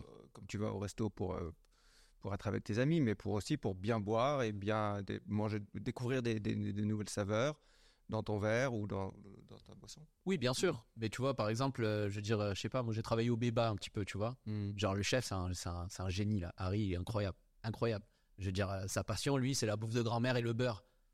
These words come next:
Speaker 2: Peut-être qu'il est moins bon techniquement qu'un chef végétalien qui s'y est consacré avec une espèce de démarche, de philosophie et tout ça. Tu vois, à la différence, dans un bar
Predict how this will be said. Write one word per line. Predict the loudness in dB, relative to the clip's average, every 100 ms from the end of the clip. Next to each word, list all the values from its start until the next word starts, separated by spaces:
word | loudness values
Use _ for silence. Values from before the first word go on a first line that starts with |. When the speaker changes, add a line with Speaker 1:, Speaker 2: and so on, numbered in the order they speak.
| _ -12 -4
Speaker 2:
Peut-être | -4
qu'il | 0 0
est |
moins | 2 0
bon | 0 0
techniquement | 0 -2 -2 0 0 2
qu'un | 0
chef | 0 -2 -2 -8 _ -20 -6
végétalien | -2 0 2 2 2 2
qui | 0 -2
s'y | -4 -4
est |
consacré | -2 -2 0 0 0 2 2
avec | 2 0 -2
une |
espèce | -2 0 0
de | 0
démarche, | 2 2 2 0
de | 0
philosophie | -2 -2 0 0 -2 -2 -2
et |
tout | -2 0
ça. | 0 0 _ _ _ _
Tu | -4
vois, | -2 -4 -10 _ _ _ _ _ _ -6
à | -2
la | 0
différence, | 0 0 0 0
dans | 0 0
un | 0
bar | 2 2 0 -6